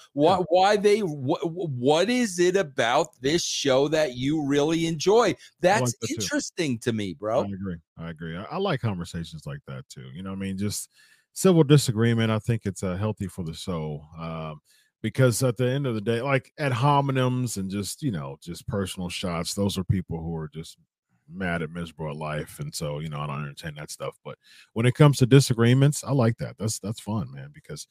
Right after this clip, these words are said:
Speaker 2: you know, I'm a huge Ohio State fan and a lot of people disagree with Ohio State 'cause Ohio State's a very popular team. I'm a big Duke fan, uh, college basketball. That even makes me a bigger heel in most spaces because a lot of times people view Duke as they view, like, the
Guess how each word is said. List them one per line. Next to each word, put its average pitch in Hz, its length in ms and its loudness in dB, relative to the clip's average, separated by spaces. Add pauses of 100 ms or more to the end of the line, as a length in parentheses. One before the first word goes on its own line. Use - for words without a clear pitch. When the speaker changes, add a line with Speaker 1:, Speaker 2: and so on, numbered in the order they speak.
(300)
Speaker 2:
you 110 60 -8
know, 101 160 -4
I'm 139 160 0
a 131 80 4
huge 127 260 2
Ohio 127 200 6
State 135 280 2
fan 143 360 0
and 87 180 -4 (1040)
a 120 80 -6
lot 139 220 6
of 139 60 2
people 143 280 6
disagree 139 480 6
with 143 160 4
Ohio 131 300 4
State 139 300 0
'cause 113 140 0
Ohio 120 280 2
State's 127 280 -2
a 113 40 -4
very 117 200 0
popular 117 440 0
team. 123 380 -2 (360)
I'm 151 100 2
a 160 80 4
big 139 380 0
Duke 185 280 8
fan, 113 640 0 (220)
uh, 113 240 -6
college 127 340 2
basketball. 123 540 0
That 117 140 4
even 113 200 0
makes 117 280 -2
me 104 80 -4
a 95 60 -4
bigger 113 420 -4
heel 90 500 -6
in 92 100 -20
most 92 240 -12
spaces 92 520 -14
because 92 500 -14 (340)
a 107 60 -10
lot 113 160 -2
of 113 80 -2
times 110 340 -4
people 113 300 -2
view 110 240 -2
Duke 110 380 0
as 92 100 -4
they 92 160 -8
view, 95 300 -10
like, 92 180 -8
the 92 80 -20